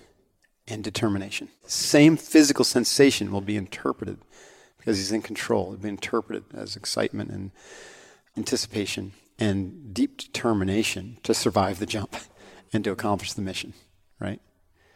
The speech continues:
Whereas lack of control and awareness in the emotional realm, you know, you could fall out of the plane and just freak out, you know, and I, I remember a story of one of my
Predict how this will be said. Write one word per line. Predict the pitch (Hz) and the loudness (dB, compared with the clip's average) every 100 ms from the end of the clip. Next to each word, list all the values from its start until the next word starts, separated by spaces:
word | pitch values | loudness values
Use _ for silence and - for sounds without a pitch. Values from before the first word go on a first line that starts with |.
| _ _ _ _ | _ _ _ _
Whereas | 117 113 107 107 95 - | 8 10 10 6 2 -2
lack | 107 113 - | 2 4 2
of | 135 | -4
control | 104 - 117 107 107 104 | -4 2 4 6 4 4
and | |
awareness | 95 101 98 98 - | 0 0 0 0 -2
in | 101 | -2
the | 98 | -2
emotional | 101 104 107 95 | -2 -2 -2 -2
realm, | 95 95 101 | -2 -2 -4
you | 98 | -4
know, | 98 | -4
you | 101 104 | -4 -4
could | 101 - | -6 0
fall | 117 101 | 4 4
out | 95 | 4
of | |
the | 95 | 0
plane | - 101 | -2 -2
and | 95 | -2
just | 90 - | -6 -10
freak | - - 123 104 | -10 4 6 6
out, | 95 90 - _ | 2 0 -8 _
you | 104 | -8
know, | 87 | -6
and | 95 | -6
I, | |
I | 98 120 107 - | -6 -8 -10 -10
remember | 107 101 98 95 | -8 -6 -6 -6
a | |
story | - 113 104 98 | -4 0 0 0
of | 95 | -4
one | 98 | -8
of | 98 | -6
my | 98 | -8